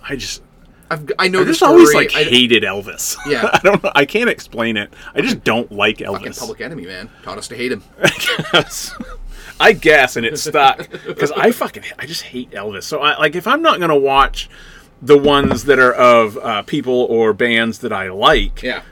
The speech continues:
Speaker 1: there's no fucking way I'm gonna watch an Elvis one.
Speaker 2: Yeah, and that's the thing with, uh, with music biopics. All, one thing just has to be off,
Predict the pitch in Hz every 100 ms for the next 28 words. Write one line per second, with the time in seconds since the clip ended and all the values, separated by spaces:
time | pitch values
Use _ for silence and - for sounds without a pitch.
0 | _ - 170 131 - - - - 107 131
1 | 139 120 101 101 101 98 87 90 82 76
2 | - - 60 - 214 175 185 202 220 180
3 | 127 - 135 107 110 113 104 98 110 139
4 | - 101 - - _ - 156 170 - 127
5 | 135 147 165 143 143 98 104 - 101 -
6 | 101 95 69 - -